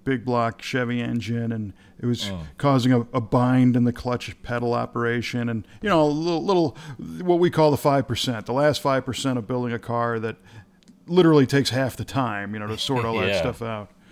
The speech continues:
Speaker 1: And, uh, we got everything sorted out, and it's a, uh, it was a, a big block Chevy with a, an M S D atomic fuel injection system and some good suspension parts, some Hotchkiss parts, and, and good
Speaker 2: Cool.
Speaker 1: brakes and stuff. Nice car.
Speaker 2: Yeah.
Speaker 1: So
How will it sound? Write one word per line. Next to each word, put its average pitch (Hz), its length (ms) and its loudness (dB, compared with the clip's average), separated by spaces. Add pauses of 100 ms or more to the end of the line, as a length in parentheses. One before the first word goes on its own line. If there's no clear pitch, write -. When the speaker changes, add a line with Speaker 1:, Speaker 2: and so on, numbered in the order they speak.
(640)
Speaker 1:
And, 139 380 4
uh, 135 180 2
we 170 120 4
got 196 160 10
everything 175 240 8
sorted 151 340 4
out, 135 380 2
and 127 120 0
it's 131 220 -6
a, 123 340 -2
uh, 120 240 -4
it 131 100 -2
was 127 180 0
a, 127 140 0
a - 120 -2
big 135 240 2
block 139 280 0
Chevy 135 480 0
with 127 220 -2
a, 123 280 -2
an 131 100 0
M 135 80 0
S 131 160 0
D 135 160 -2
atomic 127 400 -4
fuel 131 220 -2
injection 127 400 -2
system 123 560 -2
and 117 180 -4
some 127 160 -2
good 147 220 0
suspension 139 480 -2
parts, 139 340 0
some 131 120 0
Hotchkiss 127 440 -4
parts, 123 480 -4
and, 113 260 -6
and 113 240 -6
good 120 120 -6
Speaker 2:
Cool. 120 100 -10
Speaker 1:
brakes 117 300 -4
and 113 80 -6
stuff. 117 220 -6 (180)
Nice 233 180 6
car. 120 300 0 (720)
Speaker 2:
Yeah. 330 240 -4
Speaker 1:
So 160 340 4